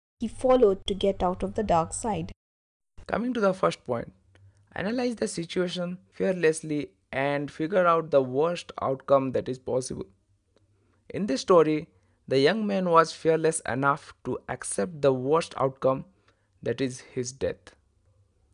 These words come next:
Speaker 2: Mentally accept the worst outcome and be prepared for that. This is the second step.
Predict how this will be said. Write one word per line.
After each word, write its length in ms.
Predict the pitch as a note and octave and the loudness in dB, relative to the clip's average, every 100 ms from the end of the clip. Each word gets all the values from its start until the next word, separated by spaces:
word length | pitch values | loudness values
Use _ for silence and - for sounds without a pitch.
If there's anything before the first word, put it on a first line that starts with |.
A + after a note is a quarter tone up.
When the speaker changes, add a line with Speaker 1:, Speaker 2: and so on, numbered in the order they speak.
| _ _ _ _ _ _ _ | _ _ _ _ _ _ _
Speaker 2:
Mentally 560 | - G#3+ A#3+ B3 A#3+ - - | -4 -2 0 0 -2 -4 -4
accept 640 | E3+ - G3+ G3 - - _ _ _ - | -6 -2 -2 -4 -8 -20 _ _ _ 0
the 160 | C3+ | 2
worst 440 | C3+ C3+ F3+ F#3+ - | 2 6 4 4 4
outcome 520 | C#3 D3 - D#3 D#3 D#3 _ - | 6 6 4 2 2 -10 _ -6
and 300 | C3 D#3 D3+ | -4 -4 -6
be 100 | F#3 | -8
prepared 480 | F#3+ C3 C#3+ C#3+ | -6 -2 6 6
for 220 | C#3 B2 A2+ | 4 -4 -2
that. 420 | - - - - _ _ _ _ _ - | -4 -8 -12 -20 _ _ _ _ _ -12
This 160 | D#3+ F#3+ | -8 0
is 80 | |
the 100 | F#3 | 2
second 280 | F3 B2+ A#2+ | 4 2 0
step. 260 | - - | -4 -8